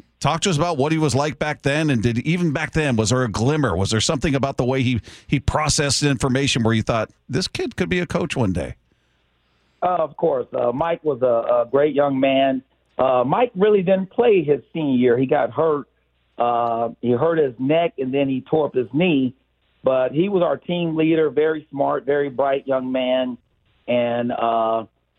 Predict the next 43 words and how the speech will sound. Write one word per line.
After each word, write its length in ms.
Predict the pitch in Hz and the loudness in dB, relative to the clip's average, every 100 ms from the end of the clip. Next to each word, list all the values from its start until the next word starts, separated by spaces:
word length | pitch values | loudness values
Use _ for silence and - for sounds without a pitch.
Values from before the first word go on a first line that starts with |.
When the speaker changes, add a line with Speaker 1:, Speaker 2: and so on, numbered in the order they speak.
| _ | _
Speaker 2:
you 120 | - 139 | -2 0
know, 180 | 123 | 2
he 100 | 131 | 0
was 100 | 139 | 0
always 420 | 139 139 135 139 131 | 0 0 0 -2 -2
making 340 | 277 - 143 123 | -4 -4 -4 -4
sure 160 | 151 135 | 0 0
our 140 | 131 | -2
defense 480 | 123 139 - 139 131 | -4 -6 -2 -4 -2
was 180 | 127 110 | -6 -2
ran 380 | 131 135 139 | -2 0 0
right 360 | 131 127 127 131 - | 0 0 0 -2 -4
and 220 | 123 120 | -4 -4
that 120 | 123 | -8
the 60 | 110 | -10
kids 360 | - 139 123 | -2 0 0
knew 120 | 127 135 | 0 0
what 120 | - | 0
they 100 | 123 | 0
were 140 | 120 | -2
doing. 520 | 110 139 139 127 120 - _ _ _ | 0 0 0 0 -4 -8 _ _ _
But 260 | - 127 127 | -2 -2 0
it 100 | 135 | -2
was 140 | 139 131 | -2 -2
the 80 | 135 | -2
weirdest 440 | 135 151 160 151 | 0 0 0 -4
thing. 320 | - 160 151 | -2 -2 -2
He 80 | 131 | -2
never 320 | 127 139 135 | -2 -2 -2
got 240 | 127 135 - | -2 -4 -4
to 80 | 120 | -8
play, 500 | - 147 135 123 113 _ _ _ _ | -2 -2 -2 -4 -10 _ _ _ _
uh, 420 | 113 113 110 110 | -4 -2 -2 -4
his 160 | 120 117 - | -4 -4 -2
senior 180 | 135 123 | 0 2
year. 420 | 123 143 127 120 | 2 2 0 -2
He 120 | - 123 | -4 -2
never 240 | 127 123 | -2 -2
stepped 280 | - 135 - | -4 -4 -2
on 140 | 123 | -4
the 60 | 113 | -4
field. 480 | - 151 135 120 113 | -2 0 0 0 -4
And 160 | 110 | -10